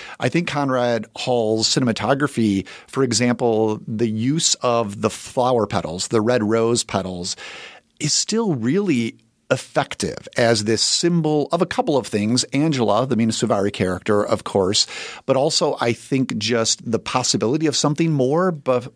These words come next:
beyond this stifling universe that this family has created for themselves. Now, I do wish that Mendes had maybe trusted the imagery of those petals a little bit more and gone all the way and just used them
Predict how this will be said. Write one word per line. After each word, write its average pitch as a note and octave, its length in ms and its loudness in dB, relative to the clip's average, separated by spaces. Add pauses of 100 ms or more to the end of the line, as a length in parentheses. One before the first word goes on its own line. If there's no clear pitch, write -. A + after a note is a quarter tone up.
beyond A#2+ 520 2
this B2 180 2
stifling C3+ 760 0 (260)
universe C3+ 540 0
that C3 140 0
this - 160 2
family C3 420 2
has A2 280 2
created A2+ 420 0
for D3 120 -2
themselves. C#3+ 560 0
Now, A#2 240 2 (720)
I A#2 160 0
do B2+ 240 -2
wish A#2+ 600 0 (340)
that A2+ 420 0
Mendes A#2+ 640 2 (180)
had G#2+ 640 2 (680)
maybe D#3 320 2
trusted F3 600 0
the F3+ 180 0
imagery F3+ 440 2
of D#3+ 120 -2
those D#3+ 180 0
petals F3+ 460 0
a G3 40 2
little F3 260 2
bit E3+ 180 -2
more E3 380 2 (440)
and C3 220 2
gone D3 300 2
all C3+ 180 2
the F#3+ 100 2
way E3 400 2
and D3 140 0
just C3 200 0
used B2+ 480 0
them C3 200 2